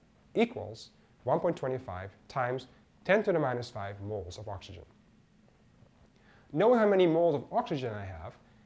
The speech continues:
I can determine how many moles of carbon I have. I know that for each oxygen atom, I have two carbon atoms, because the molecular formula of ethanol says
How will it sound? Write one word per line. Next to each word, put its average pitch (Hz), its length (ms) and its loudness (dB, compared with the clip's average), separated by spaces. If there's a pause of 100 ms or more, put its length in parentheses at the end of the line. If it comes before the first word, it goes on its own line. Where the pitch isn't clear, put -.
(100)
I 160 120 2
can 202 160 -2
determine 113 500 -6 (180)
how - 180 -6
many 180 140 0
moles 110 320 -4
of - 180 -14
carbon 214 320 -6
I 87 100 -10
have. 87 240 -14 (1000)
I 151 80 0
know 240 240 4
that 123 380 0 (220)
for 160 200 4 (140)
each 262 400 4 (100)
oxygen 120 560 0 (520)
atom, 95 360 -10 (280)
I 131 140 -4
have 135 240 -4 (120)
two 180 400 2 (200)
carbon 214 320 -2
atoms, 98 460 -12 (440)
because 131 220 -2
the 131 60 0
molecular 147 400 0
formula 143 380 0
of 110 160 -8
ethanol 120 380 -2
says 95 380 -12